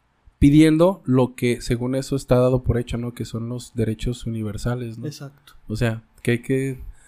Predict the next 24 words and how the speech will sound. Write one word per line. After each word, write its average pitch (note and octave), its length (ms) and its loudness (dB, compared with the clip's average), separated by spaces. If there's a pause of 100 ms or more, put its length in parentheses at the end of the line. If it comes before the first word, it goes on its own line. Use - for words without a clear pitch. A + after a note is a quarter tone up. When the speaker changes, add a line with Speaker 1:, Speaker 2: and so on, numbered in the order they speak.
(140)
Speaker 1:
o - 20 -20
sea, C3 120 2
qué D3+ 160 4
gacho E3+ 260 4
que - 80 -6
estemos D#3 320 0
pidiendo D3 380 2
por B2+ 120 0
algo C3+ 200 0
que - 100 -2
debemos C3 460 -2
de... G#2 500 -6 (400)
Pues, C#3+ 140 6
de, D3+ 120 8
de, C#3+ 480 6
de C#3+ 520 2 (920)
llevar D3 580 6
de E3+ 120 6
forma D#3 340 2
natural, D#3 540 -4
¿no? C#3 80 -6
O C3+ 40 -8
sea, - 100 -20
Speaker 2:
Sí. C#3+ 320 -12